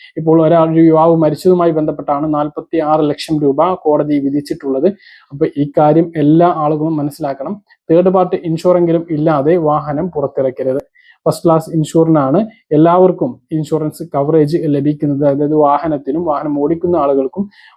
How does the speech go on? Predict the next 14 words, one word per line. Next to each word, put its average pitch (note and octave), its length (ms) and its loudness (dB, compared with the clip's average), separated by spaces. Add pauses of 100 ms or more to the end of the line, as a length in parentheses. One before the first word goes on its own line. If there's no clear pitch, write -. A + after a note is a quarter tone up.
വാഹനം F3+ 360 2 (320)
മൂലമുണ്ടാകുന്ന F3 680 4
അപകടത്തിൽപ്പെടുന്ന E3 920 0
ആൾക്കും D3+ 380 -4 (380)
ഇൻഷുറൻസ് D#3+ 440 0
പരിരക്ഷ D3+ 400 2
ലഭിക്കുന്നത് C#3+ 440 -2
ഫസ്റ്റ് D3 200 -10
ക്ലാസ് D3 220 -2
ഇൻഷുറിനാണ്. C#3 560 -4 (180)
പക്ഷേ - 260 -2
തേർഡ് F3+ 340 2
ക്ലാസ് F3 300 0
ഇൻഷുറിന് D#3+ 500 0